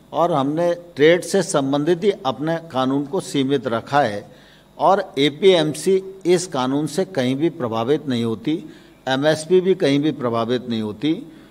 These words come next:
और ये सब उनको बताने की कोशिश की और फिर उनको हमने ये लिखकर भेजा कि केंद्र सरकार को किन किन कानूनों के अंतर्गत, अ,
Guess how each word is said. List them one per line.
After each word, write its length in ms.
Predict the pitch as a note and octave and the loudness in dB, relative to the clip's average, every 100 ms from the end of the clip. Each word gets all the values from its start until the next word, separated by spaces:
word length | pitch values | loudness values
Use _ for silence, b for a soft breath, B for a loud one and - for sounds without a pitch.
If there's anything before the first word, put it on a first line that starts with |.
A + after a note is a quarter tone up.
| B B B B _ | B B B B _
और 200 | C3+ F3+ | 2 2
ये 180 | F#3+ G3 | 4 2
सब 440 | - F#3 F#3 - - | 4 0 0 -8 -6
उनको 260 | C#3+ D3+ F3 | -4 0 0
बताने 400 | C#3 B2+ C#3+ D3+ | 0 2 2 2
की 120 | D3+ | 0
कोशिश 480 | D#3 C#3 C3 F3 E3+ | -2 -2 0 -2 -2
की 220 | - G3+ | -4 -4
और 260 | G3+ C#3+ C#3+ | -4 -4 -4
फिर 240 | - F#3 | 0 0
उनको 500 | F3+ D#3 C#3+ F3+ F3+ - b b b b - - - | 2 -2 0 -2 -4 -16 b b b b -20 -20 -4
हमने 440 | C3 D#3 E3 E3 - - | 0 2 2 0 -10 -4
ये 400 | B2+ D3 C#3+ - | 4 4 4 -2
लिखकर 500 | B2 B2+ C#3 - F#3 | 0 2 0 2 2
भेजा 420 | C#3+ B2 B2 D3 E3 B B B B - | 4 2 4 4 2 B B B B -2
कि 100 | E3+ | -2
केंद्र 400 | - E3 F#3+ - | 4 4 4 2
सरकार 440 | D3 B2 C3 C3 | -2 0 0 0
को 220 | C3 F#3+ | -2 -6
किन 320 | F#3 - D3+ | -4 0 0
किन 220 | C#3 E3 F3 - - | 0 -2 -4 -10 -8
कानूनों 440 | B2+ B2 C3 C#3 D3 | -2 0 2 0 0
के 120 | D#3 | 0
अंतर्गत, 760 | D3 B2 A#2 C#3+ C#3 D#3 | 0 -2 0 0 2 0
अ, 40 | - | -2